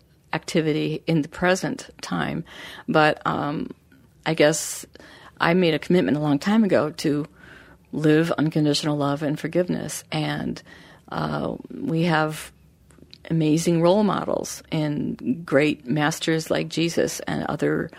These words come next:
uh, masters who were able to, um,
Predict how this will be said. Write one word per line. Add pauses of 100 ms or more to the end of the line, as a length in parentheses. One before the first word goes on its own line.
(360)
uh,
masters
who (280)
were
able
to, (420)
um,